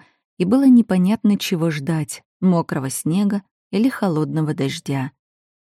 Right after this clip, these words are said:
Эта унылая картина никак не добавляла желания выбраться из тепла постели.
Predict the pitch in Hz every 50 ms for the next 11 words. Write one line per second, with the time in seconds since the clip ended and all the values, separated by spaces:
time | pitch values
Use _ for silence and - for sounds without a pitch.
0 | _ _ - 185 185 - 185 175 180 185 190 190 190 185 170 165 - - 160 -
1 | - - 208 202 190 180 175 165 - - 196 - 202 185 175 156 156 151 170 147
2 | 160 180 190 180 165 156 156 156 151 170 202 208 202 185 165 147 135 165 196 185
3 | 202 220 208 - - 190 175 - - - 160 - 156 143 139 - 147 143 - -
4 | - 147 143 139 127 135